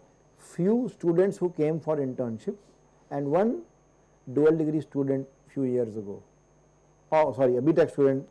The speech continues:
few years ago. He has already done this as part of his B T P. So, I now have publications which talk about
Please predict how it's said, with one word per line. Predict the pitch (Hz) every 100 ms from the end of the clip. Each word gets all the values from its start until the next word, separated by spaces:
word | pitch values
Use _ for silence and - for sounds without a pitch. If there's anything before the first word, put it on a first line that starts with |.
| _ -
few | 135
years | 127 107
ago. | 110 98 107 _ _ _ _ -
He | 190
has | 185
already | 170 180
done | 170 151
this | 165 190
as | -
part | - 135
of | 131
his | 151
B | 127 110
T | 101
P. | - 87 _ _ _ _ _ _ _ - -
So, | 170 190 202 - _ -
I | 175
now | 175 170 226
have | 170 156 175 190 - _ _ _ -
publications | 151 151 160 156 131 - 170 220 _ _ _ _ _ _
which | 147 165 -
talk | 196 214
about | 160 139 135 165